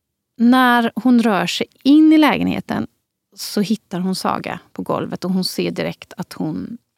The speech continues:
inte rör på sig, att hon, och hon förstår med en gång att, att Saga inte lever, att hon är död, och det ligger ett soffbord ovanpå.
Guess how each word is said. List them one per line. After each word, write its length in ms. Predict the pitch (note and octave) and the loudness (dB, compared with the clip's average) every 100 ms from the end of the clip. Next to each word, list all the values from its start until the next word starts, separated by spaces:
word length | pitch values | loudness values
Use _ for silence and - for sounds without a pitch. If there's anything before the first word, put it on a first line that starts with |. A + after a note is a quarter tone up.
| _ _ _ _ _ _ _ _ _ | _ _ _ _ _ _ _ _ _
inte 320 | G#3 G3 - | -2 -2 -2
rör 200 | E3 F3 | -4 -4
på 240 | F3 - - | -4 -8 -12
sig, 220 | - - | -10 -12
att 180 | F#3 - | -12 -12
hon, 320 | - F#3 E3 - _ _ - - - - - _ _ _ _ _ _ _ | -8 -6 -6 -8 _ _ -20 -20 -20 -20 -20 _ _ _ _ _ _ _
och 440 | _ - - A3+ C4 | _ -6 -2 2 4
hon 120 | C#4 | 4
förstår 600 | C4 - A#3+ G#3+ G3+ - | 2 0 2 4 4 2
med 140 | G3+ G#3 | 2 4
en 100 | F#3+ | 2
gång 220 | F3+ F#3 | 2 0
att, 200 | F3+ - | -4 -6
att 160 | - G3 | -6 -6
Saga 320 | - F#3+ F3 | -4 -2 0
inte 180 | F#3 G#3+ | 0 2
lever, 380 | C4+ C#4+ C4 A#3+ | 4 4 4 2
att 140 | G#3 | 0
hon 140 | F#3+ | 0
är 60 | F3+ | 0
död, 420 | E3+ G#3+ G#3+ G#3 - | 0 0 0 0 -2
och 80 | |
det 80 | G#3+ | 0
ligger 460 | G#3 B3 C4+ F#3 G3+ | 4 6 4 4 0
ett 100 | - | -2
soffbord 880 | - - D#4+ - - - C#4 D#4+ B3+ | -6 -4 -4 -6 -16 -6 -2 0 0
ovanpå. 720 | D4 C#4 F#3 G#3 G#3 D#4+ E4 | 0 0 0 -4 -4 -2 -4